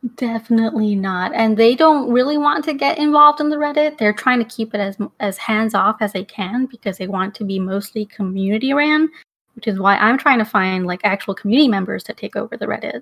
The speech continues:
So we'll just be, like, supervising them, but not really moderating because we don't want, like, even though we're not technically connected with Intrepid, we're still connected with them because of our volunteer position, and we want the Reddit to be more stand-,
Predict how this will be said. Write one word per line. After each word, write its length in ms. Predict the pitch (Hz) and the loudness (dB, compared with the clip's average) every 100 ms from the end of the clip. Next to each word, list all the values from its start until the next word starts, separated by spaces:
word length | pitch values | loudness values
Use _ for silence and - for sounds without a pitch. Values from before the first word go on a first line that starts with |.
| _ | _
So 340 | - - 190 | -12 -6 -4
we'll 260 | 185 208 214 | 0 0 2
just 280 | 208 196 - | 0 -2 -8
be, 220 | 190 185 | -6 -4
like, 260 | 185 190 - | -4 -6 -2
supervising 640 | 233 208 190 185 185 196 | 0 0 -4 -4 -6 -4
them, 420 | 196 185 196 202 - | -2 -2 -4 -6 -6
but 160 | 190 | -6
not 240 | 196 262 202 | -6 -6 -4
really 400 | 196 202 202 - | -4 -4 -6 -8
moderating 680 | 202 185 202 254 277 294 302 | -6 -4 -2 -2 0 0 -2
because 300 | 233 - 196 | -6 -8 -4
we 100 | 226 | 0
don't 220 | 277 240 | 2 2
want, 260 | 208 196 247 _ _ _ _ - | 2 2 -4 _ _ _ _ -4
like, 200 | 208 269 | -4 -2
even 220 | 262 277 | 2 4
though 120 | 262 | 4
we're 180 | 233 202 | 4 2
not 340 | 190 202 - | 2 -2 -2
technically 400 | - 208 214 - | -4 -2 -2 -6
connected 440 | 202 202 185 - 208 | -8 -6 -6 -4 -8
with 120 | - | -6
Intrepid, 480 | 202 - 202 214 208 | -6 -4 -2 -2 -4
we're 180 | 196 185 | -6 -8
still 540 | - 214 185 185 202 _ _ | -4 -2 -2 -4 -8 _ _
connected 520 | - 196 175 - 185 | -4 -2 -2 -6 -6
with 180 | 190 185 | -6 -4
them 340 | 196 208 208 _ _ _ - | -2 -2 -2 _ _ _ -8
because 280 | 196 - 190 | -4 -2 -2
of 120 | 185 | -2
our 80 | 190 | -4
volunteer 460 | 185 185 185 185 - | -4 -6 -6 -8 -8
position, 500 | 247 269 - 302 302 | -6 -6 -4 -4 -2
and 160 | 185 | -4
we 100 | 190 | -4
want 260 | 196 190 190 | -4 -6 -6
the 40 | |
Reddit 300 | 202 180 - - | -10 -10 -12 -14
to 100 | 220 | -6
be 100 | 277 | 0
more 240 | 285 330 | 2 2
stand-, 440 | 339 - 254 247 | -2 -4 -4 -4